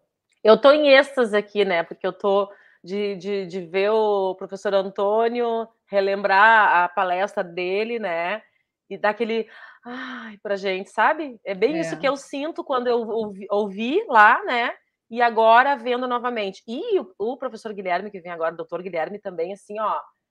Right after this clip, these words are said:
Speaker 1: já tô seguindo, já tô lendo coisas sobre neurociência, porque é uma lacuna que a gente tem,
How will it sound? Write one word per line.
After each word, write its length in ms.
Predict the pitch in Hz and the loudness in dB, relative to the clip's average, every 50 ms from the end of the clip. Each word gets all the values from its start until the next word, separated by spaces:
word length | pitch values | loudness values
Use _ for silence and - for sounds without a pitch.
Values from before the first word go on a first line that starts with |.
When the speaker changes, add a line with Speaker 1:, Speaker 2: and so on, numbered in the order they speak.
| _ _ _ _ _ _ - | _ _ _ _ _ _ -6
Speaker 1:
já 180 | 185 233 226 | 0 0 2
tô 140 | - - 320 | 2 2 0
seguindo, 640 | 311 - - 262 226 233 247 277 320 294 339 339 - _ - | -2 -2 -6 -8 -6 -4 -6 -4 -4 -6 -8 -8 -10 _ -6
já 180 | 208 226 220 | -2 -2 0
tô 140 | 220 - 254 | 0 0 0
lendo 260 | 233 226 233 269 311 | 0 0 0 -2 -2
coisas 220 | - 262 254 269 254 | -4 -4 -4 -4 -6
sobre 180 | 285 233 240 | -8 -6 -4
neurociência, 480 | 233 226 226 220 - - 214 220 - 226 | -4 -4 -6 -6 -6 -6 -6 -6 -6 -8
porque 180 | - 240 220 | -12 -10 -6
é 40 | 226 | -4
uma 120 | 208 202 202 | -2 0 0
lacuna 380 | 196 196 196 - 240 247 269 | 0 -2 -2 -4 -6 -6 -4
que 80 | 269 269 | -6 -6
a 20 | |
gente 220 | 226 233 226 - - | -8 -8 -10 -8 -6
tem, 240 | - 214 233 254 | -6 -6 -6 -6